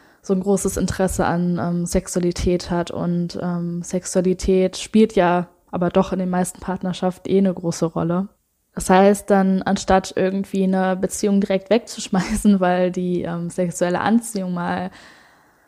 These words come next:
für eine Weile nicht so funktioniert oder halt, ähm, ja, total zu verzweifeln und sich selbst irgendwie die Schuld zu geben und das ganz schrecklich zu finden, kann man eben auch einfach, ähm, sagen wir, auch mal ein bisschen rationaler daran gehen und sich einfach mal anschauen, woran liegt das denn gerade?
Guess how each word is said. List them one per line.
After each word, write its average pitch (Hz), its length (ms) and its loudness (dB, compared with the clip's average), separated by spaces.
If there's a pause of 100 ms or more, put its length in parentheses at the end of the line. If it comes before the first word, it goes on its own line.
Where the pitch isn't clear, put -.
(140)
für - 140 0
eine 196 160 6
Weile 190 240 4
nicht 190 180 -2
so 196 80 -2
funktioniert 190 800 -2
oder 196 320 2
halt, 190 440 2
ähm, 175 480 -4 (460)
ja, 196 220 4
total 208 580 0
zu - 100 -10
verzweifeln 208 680 2
und 196 100 0
sich 190 120 -6
selbst 202 260 0
irgendwie 196 160 2
die 180 80 -2
Schuld 269 320 0
zu 233 160 0
geben 226 420 4
und 190 160 0
das 196 100 -4
ganz 185 180 -2
schrecklich 247 320 -6
zu 214 140 -4
finden, 196 420 0 (300)
kann 220 140 4
man 240 220 6
eben 208 220 2
auch 208 180 -2
einfach, 208 560 2 (100)
ähm, 190 380 0 (200)
sagen 208 340 2
wir, 214 140 2
auch - 120 -2
mal 208 80 4
ein 202 40 2
bisschen 190 240 -2
rationaler 190 540 0
daran 180 360 0
gehen 190 140 0
und 196 80 -2
sich 202 180 -4
einfach 196 140 -4
mal 208 120 2
anschauen, 202 340 2
woran 190 220 0
liegt 294 220 0
das - 160 0
denn 190 140 -2
gerade? 185 460 -2